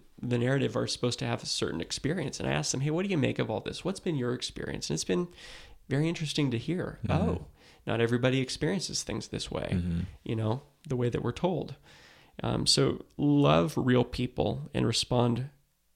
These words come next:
Speaker 1: by doing good where possible in the real people that God's placed in your life. And then finally, remember,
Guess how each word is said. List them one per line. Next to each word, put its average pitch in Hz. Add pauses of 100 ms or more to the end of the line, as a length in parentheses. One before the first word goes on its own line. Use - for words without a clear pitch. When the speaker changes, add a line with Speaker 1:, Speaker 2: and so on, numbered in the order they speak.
(400)
Speaker 1:
by 117
doing 117
good 113 (100)
where 120
possible - (180)
in 120
the 113
real 123
people 143
that 143
God's 123
placed -
in 151
your 117
life. 120 (680)
And 139
then 139
finally, 151
remember, 127